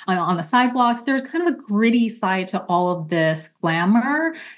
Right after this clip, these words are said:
And the gritty side that I explore in my book is, is the hustle and grind and the culture of work and overwork. That's what I see my story as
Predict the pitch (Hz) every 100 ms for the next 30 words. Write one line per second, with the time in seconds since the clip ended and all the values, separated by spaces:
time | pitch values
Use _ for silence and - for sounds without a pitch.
0 | _ 220 208 208 208 208 233 277 269 262
1 | 247 233 208 - 214 208 196 196 254 247
2 | 220 202 190 - 202 196 - 196 185 -
3 | _ _ _ - 202 190 - 247 262 254
4 | - 196 160 - 165 170 170 180 202 233
5 | 247 233 202 185 190 - 180 208 202 190
6 | 165 170 - _ _ _ _ - 165 170
7 | 180 170 156 160 156 131 - - - 196
8 | - 202 185 - 170 160 151 156 156 -
9 | 160 147 143 156